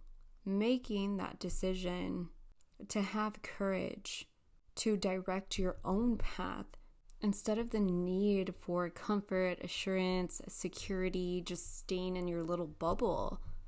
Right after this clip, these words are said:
Today, your spirit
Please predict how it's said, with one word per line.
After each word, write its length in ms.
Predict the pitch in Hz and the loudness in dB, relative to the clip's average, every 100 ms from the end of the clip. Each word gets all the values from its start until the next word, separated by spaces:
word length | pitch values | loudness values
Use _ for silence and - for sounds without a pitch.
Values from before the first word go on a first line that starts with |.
| - - - _ - - | -12 -14 -20 _ -20 -12
Today, 840 | - 226 202 196 208 226 226 240 262 - - | -2 -2 2 4 4 2 -2 -6 -10 -12 -12
your 200 | 190 190 | -2 0
spirit 720 | 180 - - 180 170 160 170 | 0 -2 0 0 0 -2 -6